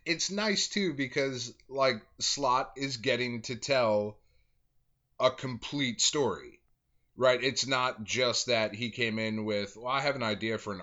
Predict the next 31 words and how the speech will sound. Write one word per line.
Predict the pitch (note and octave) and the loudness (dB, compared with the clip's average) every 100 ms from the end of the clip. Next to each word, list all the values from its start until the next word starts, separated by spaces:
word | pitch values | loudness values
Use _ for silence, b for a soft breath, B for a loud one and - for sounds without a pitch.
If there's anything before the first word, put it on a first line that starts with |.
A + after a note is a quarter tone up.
| E2 | -2
arc, | D3+ G2 G#2 - _ _ | 2 2 -2 -8 _ _
and | A2 A2 | -6 -4
then | G#2 | -2
I'll | F#2+ | -4
see | - G#2+ | -4 -4
if | G2+ | -4
I | G2+ | -6
can | F#2+ | -6
come | G2 G2+ | -4 -2
up | G#2 F#2 | -2 -4
with | F#2 | -8
another | F2+ G#2+ A#2+ F#2 | -6 -2 0 0
idea | F2+ F#2 F2 | -4 -6 -8
for | F#2 | -10
another | F2 A#2+ A#2 | -8 -4 -2
arc." | E2+ F2 G2 - b b b b | -2 -6 -8 -12 b b b b
This | A#2+ B2 | -2 0
is | B2+ A#2+ A2+ A2 - _ _ _ _ _ _ - G#2 | 0 -2 -2 -4 -6 _ _ _ _ _ _ -12 -4
a | |
Spider-Man | G#2+ - A2 A2+ A2+ A#2 A#2 A2+ A2 - _ G#2+ G#2 | -4 0 0 0 0 0 0 -2 -6 -8 _ -20 -14
mythos. | A#2 C3+ F3+ D#3 G2+ E2 - | -6 0 2 2 -2 -2 -8
He, | G2 F2 | -8 -6
you | G#2+ | -4
know, | G#2 G#2+ | -2 -2
he's | A2+ A#2 G#2 F#2+ | -2 -2 -4 -4
adding | G#2 A2 A2+ A2+ | -2 -2 -4 -6
fucking | - A2+ A2+ G#2+ | -4 -4 -4 -8
spokes | - A2+ G#2+ - | -2 -2 -2 -6
to | A2+ | -6
the | G#2 | -6
wheel, | G2+ E3+ G2+ D2+ | -4 -4 -4 -6